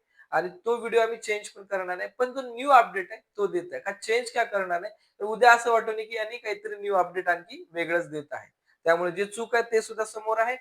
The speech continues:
आणि जे नवीन या ठिकाणी इम्प्रोव्हायझेशन आहे, ते सुद्धा तुमच्या समोर असणार आहे. तर यामध्ये लक्षात घ्या, जनरल कॅटेगरीचा जो सेंट्रल गव्हर्नमेंटचा, लक्षात घ्या,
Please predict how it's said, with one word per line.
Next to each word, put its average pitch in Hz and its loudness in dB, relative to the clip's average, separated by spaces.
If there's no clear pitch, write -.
आणि 160 -12
जे 185 0
नवीन 190 0
या 269 2
ठिकाणी 220 -8
इम्प्रोव्हायझेशन 196 0
आहे, - -20
ते 180 0
सुद्धा 180 -8
तुमच्या 160 -16
समोर 160 -8
असणार 135 -10
आहे. - -4
तर 196 0
यामध्ये 214 8
लक्षात 196 0
घ्या, 240 -2
जनरल 196 4
कॅटेगरीचा 240 -2
जो 247 -6
सेंट्रल 254 0
गव्हर्नमेंटचा, 208 0
लक्षात 190 -4
घ्या, 214 0